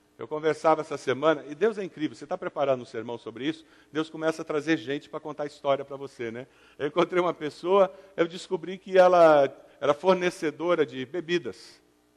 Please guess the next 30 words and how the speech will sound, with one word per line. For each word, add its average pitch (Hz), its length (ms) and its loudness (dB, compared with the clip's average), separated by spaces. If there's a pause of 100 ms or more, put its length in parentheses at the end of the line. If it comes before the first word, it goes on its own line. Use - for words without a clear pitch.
(880)
E 120 40 -12
sabe 226 220 6
qual 208 160 4
é 196 60 10
a 185 40 8
preocupação 156 640 -2
dele? 151 340 -2
Ele 202 200 4
me 226 120 -10
disse 160 280 -14
um 127 80 -8
número 131 320 -6
tão 214 200 -2
absurdo 131 680 -8
que - 100 -6
eu 147 60 2
não 151 260 -4
gravei. 113 460 -2 (1200)
A 135 120 4
quantidade 175 760 0
de 165 80 -10
engradados 151 800 0
de 151 100 -14
cerveja 117 540 -2
que - 80 -18
ele 110 80 -10
tem 147 160 -8
no 143 100 -10
depósito 123 720 -2
dele 107 500 -4